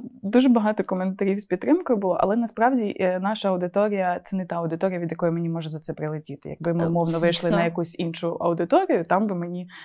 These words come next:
Speaker 1: ну,
Speaker 2: Точно
Speaker 1: на мене
Speaker 2: прилетіло.
Speaker 1: напали, і мене, мені б точно прилетіло. Я поясню: я не вважаю, що це мізогінія, я точно, е, за, щоб кожен робив свій вибір, е, жив так, як йому подобається і так далі.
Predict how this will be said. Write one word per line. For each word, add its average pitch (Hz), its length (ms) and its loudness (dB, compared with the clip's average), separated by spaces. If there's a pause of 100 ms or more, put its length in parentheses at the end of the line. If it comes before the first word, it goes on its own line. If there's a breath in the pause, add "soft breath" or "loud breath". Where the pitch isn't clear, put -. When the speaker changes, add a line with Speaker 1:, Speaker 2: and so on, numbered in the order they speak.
(120)
Speaker 1:
ну, 214 80 2
Speaker 2:
Точно 180 160 8
Speaker 1:
на 190 60 8
мене - 160 8
Speaker 2:
прилетіло. 208 240 6
Speaker 1:
напали, 262 180 8
і 175 40 6
мене, 185 280 4
мені 190 260 -2
б 202 60 -4
точно 214 320 2
прилетіло. 196 520 0 (360 loud breath)
Я 226 140 6
поясню: 226 520 2
я 180 120 2
не 254 140 6
вважаю, 240 340 0
що 202 140 -4
це 208 140 -2
мізогінія, 208 600 2
я 202 120 2
точно, 196 400 -2 (380 loud breath)
е, 180 380 6 (240)
за, 190 400 6
щоб 185 180 -12
кожен 190 240 4
робив 175 260 0
свій 180 200 -4
вибір, 202 460 4
е, 180 340 0
жив 190 280 2
так, 175 180 -6
як - 160 -18
йому 175 160 0
подобається 185 720 4 (120)
і 180 100 -4
так 180 180 -6
далі. 220 360 2